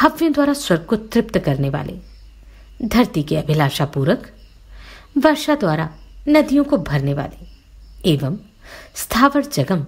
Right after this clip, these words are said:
सकल विश्व के काम पूरक हो। हे अभिलाषा पूरक एवं वर्षा कारक इंद्र, तुम्हारे लिए ही मधुर सोमरस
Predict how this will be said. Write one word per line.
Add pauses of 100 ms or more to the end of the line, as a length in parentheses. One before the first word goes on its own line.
(240)
सकल
विश्व
के (420)
काम
पूरक
हो। (1600)
हे
अभिलाषा
पूरक (360)
एवं (360)
वर्षा
कारक (160)
इंद्र, (1080)
तुम्हारे
लिए
ही
मधुर
सोमरस